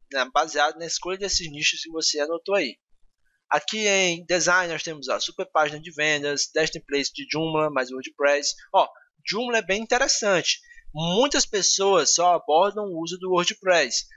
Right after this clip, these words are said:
mas eu vejo na internet poucas pessoas ensinando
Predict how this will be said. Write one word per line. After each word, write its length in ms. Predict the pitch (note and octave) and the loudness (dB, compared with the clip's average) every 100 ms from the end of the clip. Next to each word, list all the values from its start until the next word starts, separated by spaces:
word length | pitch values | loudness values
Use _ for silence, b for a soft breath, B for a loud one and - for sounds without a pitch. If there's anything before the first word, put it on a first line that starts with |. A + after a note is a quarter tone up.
| b C3+ | b -4
mas 180 | C#3+ | -2
eu 80 | E3+ | -2
vejo 300 | D#3+ F3 D#3+ | 0 0 0
na 80 | F3 | -2
internet 500 | E3+ D#3 D3+ D#3 - B B _ - | -4 0 0 0 -2 B B _ 0
poucas 460 | F3+ A3+ - B3 - | 0 0 0 -2 0
pessoas 560 | A#3 - F#3+ F3 F3 | -2 -2 -2 -4 -4
ensinando 720 | F#3+ - F3 D3+ C#3+ D3 E3 | -4 -6 -4 0 2 2 -2